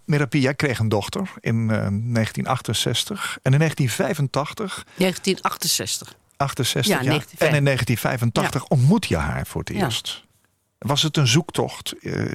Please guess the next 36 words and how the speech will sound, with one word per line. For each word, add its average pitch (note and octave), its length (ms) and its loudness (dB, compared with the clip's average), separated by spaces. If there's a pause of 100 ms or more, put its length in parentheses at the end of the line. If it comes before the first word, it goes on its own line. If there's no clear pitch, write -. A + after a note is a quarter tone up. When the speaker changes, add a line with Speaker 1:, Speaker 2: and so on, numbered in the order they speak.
(140)
Speaker 1:
om A2 140 2
er F#2+ 140 0
daar G2 160 0
even G2+ 200 0
mee G#2 100 4
Speaker 2:
Nou, D#3 120 2
Speaker 1:
te C3+ 60 -2
beginnen? F3+ 260 4
Speaker 2:
nee, D#3+ 80 4
Speaker 1:
Of C3+ 80 2
Speaker 2:
het D3 80 2
Speaker 1:
wist F#3+ 160 4
Speaker 2:
was - 80 2
Speaker 1:
jij C#4+ 100 4
het C4+ 200 2
Speaker 2:
geen, C4 80 2
Speaker 1:
al? C4 180 0
Speaker 2:
eh, - 100 -4
het - 220 -6
was, G#3+ 300 2
eh, A#3 440 4
geen, A3 380 2
geen A3+ 240 4
zoektocht. F3 600 -2
Het D#3+ 180 -4
is, E3 160 0
dus F3+ 160 -2
dat F3+ 260 0
komt G3 220 2
door G3+ 120 2
dat E3+ 220 0
dilemma. E3+ 520 4
Van, C#3+ 300 -2
ik, D3 220 -6
eh, B2+ 200 -4
van, C#3+ 220 0